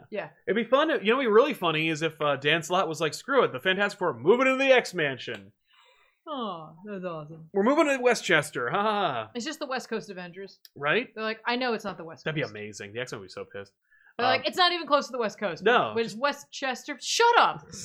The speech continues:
Speaker 2: Yeah, it's the West Avengers.
Speaker 1: We don't have to pay rent.
Speaker 2: <laughs> Yeah, you, you marked it as abandoned. Uh, Kevin Kruger, "When WandaVision comes out, will you do the Vision and Scarlet Witch wi-, miniseries from the eighties?" Uh,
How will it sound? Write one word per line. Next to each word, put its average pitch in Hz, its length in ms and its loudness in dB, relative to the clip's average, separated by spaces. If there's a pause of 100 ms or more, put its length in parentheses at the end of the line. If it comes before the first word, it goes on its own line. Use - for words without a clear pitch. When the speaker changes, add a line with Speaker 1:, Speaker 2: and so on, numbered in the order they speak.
(140)
Speaker 2:
Yeah, 175 240 4
it's - 120 -10
the 156 100 -2
West 185 260 2
Avengers. 151 380 -6
Speaker 1:
We 320 80 -4
don't 440 140 0
have 339 100 -8
to - 60 -8
pay 349 80 0
rent. 262 400 0 (100)
Speaker 2:
<laughs> - 840 4 (640)
Yeah, 196 120 6
you, 202 160 4
you 226 140 2
marked 240 260 4
it 190 80 -2
as 147 100 -4
abandoned. 143 380 -4 (500)
Uh, 127 160 -4
Kevin 190 280 0
Kruger, 190 340 4
"When 165 160 0
WandaVision 160 480 -2
comes 156 180 -6
out, 208 260 2
will 185 140 2
you 170 140 0
do 156 160 0
the 147 100 -2
Vision 143 280 -4
and 127 80 -8
Scarlet 143 320 -2
Witch 139 180 -8
wi-, 143 200 -10
miniseries 139 460 -6
from 135 100 -14
the 127 120 -6
eighties?" 220 520 -2
Uh, 120 400 -6